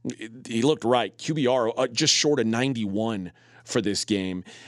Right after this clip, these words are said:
And the Texans are in a real spot here because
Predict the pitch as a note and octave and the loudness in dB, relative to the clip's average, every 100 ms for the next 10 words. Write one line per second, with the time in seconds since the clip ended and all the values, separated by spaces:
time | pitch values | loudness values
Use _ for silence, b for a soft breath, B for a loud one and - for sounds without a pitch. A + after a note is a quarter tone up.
0 | B D#3+ C#3 - E3+ - D3 A2+ A2+ A2 | B 2 2 4 2 2 0 2 2 2
1 | G2+ G2+ A2+ F#2+ - F2+ F2 C2+ D#2+ D#2+ | 0 2 2 2 0 2 0 -4 -6 -6
2 | E2+ F#2+ G2 F#2 F2+ D#2+ | -4 0 2 2 0 -2